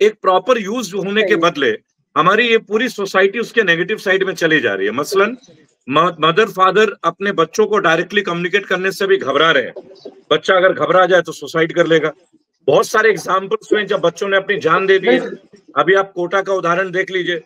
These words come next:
Speaker 1: और वो सोशल, सोशल मीडिया में upload हो रहा है।
Speaker 2: बिल्कुल।
Speaker 1: इसके ऊपर बहुत सारे documentaries भी बन रहे हैं। अच्छा, एक और सबसे बड़ा जो alert हमारे लिए, हमारे लिए आ रहा है regarding every citizen, कि हम लोग अपने दिनचर्या के habits छोड़, मतलब नहीं कर रहे हैं।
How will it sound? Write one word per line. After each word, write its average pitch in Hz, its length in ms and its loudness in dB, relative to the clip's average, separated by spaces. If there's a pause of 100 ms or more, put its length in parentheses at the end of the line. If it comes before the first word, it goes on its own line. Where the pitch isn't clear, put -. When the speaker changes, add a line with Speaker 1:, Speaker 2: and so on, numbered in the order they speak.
(240)
Speaker 1:
और 185 120 2
वो 214 120 2
सोशल, 190 400 -6
सोशल 185 360 -4
मीडिया 214 260 2
में 208 120 0
upload 196 300 0
हो 202 100 0
रहा 190 100 2
है। 170 160 -4 (120)
Speaker 2:
बिल्कुल। 226 340 0
Speaker 1:
इसके 190 220 0
ऊपर 247 220 2
बहुत 185 280 0
सारे 226 200 2
documentaries 202 680 -4
भी 202 120 -2
बन 175 160 2
रहे 139 200 -2
हैं। 98 100 -12 (520)
अच्छा, 185 360 2
एक 220 200 2
और 269 140 2
सबसे 240 320 -4
बड़ा 226 180 0
जो 214 240 0
alert 190 480 2
हमारे 190 300 2
लिए, 196 140 4
हमारे 170 300 -2
लिए 180 120 -2
आ 156 120 -2
रहा 147 120 -2
है 104 140 -6 (320)
regarding 160 420 2
every 170 280 -2
citizen, 156 340 -2 (520)
कि 202 60 2
हम 165 240 0
लोग 226 160 2
अपने 220 260 -4
दिनचर्या 170 500 0
के 220 120 -4
habits 156 440 -4
छोड़, 185 320 -2 (200)
मतलब 180 280 -4
नहीं 196 180 0
कर 156 160 2
रहे 90 140 -10
हैं। 78 60 -18